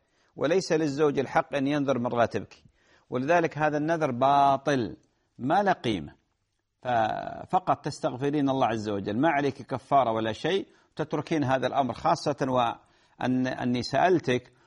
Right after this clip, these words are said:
وقلت بأن زوجك كاره لهذا الشيء، يعني مو براضي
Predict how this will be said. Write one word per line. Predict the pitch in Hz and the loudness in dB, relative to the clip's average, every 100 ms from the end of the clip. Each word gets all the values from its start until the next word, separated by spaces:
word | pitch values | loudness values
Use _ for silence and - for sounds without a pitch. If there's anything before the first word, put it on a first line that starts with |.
| _ | _
وقلت | - 123 165 151 | -8 -2 -2 0
بأن | 135 135 127 127 | -2 0 0 0
زوجك | 123 151 156 156 - | 0 2 2 0 -4
كاره | - 196 139 120 | 2 4 4 0
لهذا | 113 107 104 | -2 -2 -2
الشيء، | 101 - 107 | -6 -4 -4
يعني | 117 143 | -2 0
مو | 208 | 0
براضي | 165 131 110 107 - | 4 4 4 0 -8